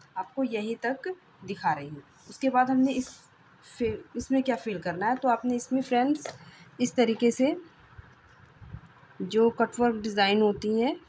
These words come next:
fill कर लेना है, क्योंकि आजकल cutwork design ही कुछ trending में चल रहे हैं।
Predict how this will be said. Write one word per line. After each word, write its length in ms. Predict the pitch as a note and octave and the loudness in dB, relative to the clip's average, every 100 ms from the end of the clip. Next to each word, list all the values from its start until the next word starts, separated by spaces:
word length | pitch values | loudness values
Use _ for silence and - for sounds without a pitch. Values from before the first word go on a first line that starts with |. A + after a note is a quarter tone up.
| - | -4
fill 160 | F#3+ | -4
कर 180 | F#3 G3 | 0 0
लेना 240 | G3+ G3+ G3+ | 2 2 2
है, 220 | A#3 F4 - _ - - _ - - | 0 -2 -8 _ -20 -20 _ -20 -8
क्योंकि 520 | A3 B3 C4 C#4+ C4+ - - | -4 0 2 2 -2 -8 -2
आजकल 340 | F#3+ G3+ - A#3+ - | -2 0 -2 -2 -2
cutwork 320 | G#3+ G#3+ G#3 | -6 -4 -4
design 480 | G3 G3+ G3 G3 G#3+ | -4 0 0 2 2
ही 60 | |
कुछ 380 | B3+ C4 D4 - - | 2 -2 -6 -10 -4
trending 360 | F#3+ F#3 G#3 | -2 0 0
में 80 | G#3 | 0
चल 200 | - F#3+ | -2 -4
रहे 220 | F#3 F#3 | -2 -2
हैं। 200 | G3 C#4+ | -2 -4